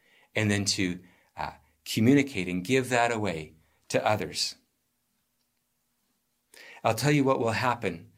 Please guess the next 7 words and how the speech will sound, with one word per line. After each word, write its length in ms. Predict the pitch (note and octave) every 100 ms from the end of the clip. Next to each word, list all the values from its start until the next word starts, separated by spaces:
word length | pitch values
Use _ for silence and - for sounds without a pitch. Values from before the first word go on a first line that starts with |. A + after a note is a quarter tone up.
| _ _ _ -
as 500 | A2 G#2+ G2+ - - _
you 240 | G#2+ A#2
practice 720 | A#2+ - A2+ A2 G2 - - - -
that 260 | G#2+ G2+
kind 320 | - A2 G2+ F#2+
of 100 | F#2
forgiveness. 680 | F#2+ F#2 F#2 F2 - -